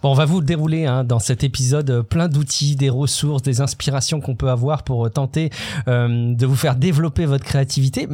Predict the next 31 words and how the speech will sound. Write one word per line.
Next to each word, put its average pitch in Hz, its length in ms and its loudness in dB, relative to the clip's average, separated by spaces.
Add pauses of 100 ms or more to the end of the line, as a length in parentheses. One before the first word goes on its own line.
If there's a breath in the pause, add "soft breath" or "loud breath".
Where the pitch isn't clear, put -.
(120)
M-, 175 120 0
Matt, 196 300 2
de 156 140 2
ton 160 160 -4
côté, 151 340 -2
est-ce 131 180 0
que 143 300 2
tu 123 300 0
t'estimes 180 720 -2 (360 loud breath)
créatif ? 226 760 -2
Est-ce 147 240 0
que, 160 100 -2
euh, 139 480 2
tu 139 140 -2
t'es 131 400 0 (320 loud breath)
amélioré ? 175 460 2
Est-ce - 100 -4
que 160 60 2
t'es 143 100 0
plus - 160 -2
créatif 175 540 -2
maintenant 156 420 -2
qu'avant ? 151 560 0
Qu'est-ce - 200 -2
que 147 80 2
ça 143 120 0
t'évoque, 139 380 0
ce 131 100 0
sujet 131 300 2
à 135 100 0
chaud ? 131 240 -2